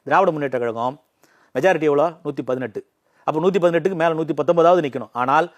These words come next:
நூத்தி பத்து ஒரு இடத்து-, ஒரு முறையும் நூத்தி பன்னிரெண்டு இடங்களில் ஒரு முறையும் இரண்டு இடங்களில்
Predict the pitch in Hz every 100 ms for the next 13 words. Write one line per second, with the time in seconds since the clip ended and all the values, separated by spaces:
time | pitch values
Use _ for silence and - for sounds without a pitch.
0 | _ - 190 196 160 151 - 220 165 143
1 | 123 139 147 143 127 139 165 _ - 202
2 | 208 156 165 220 214 185 165 165 160 160
3 | 131 135 135 202 151 175 226 202 175 135
4 | 143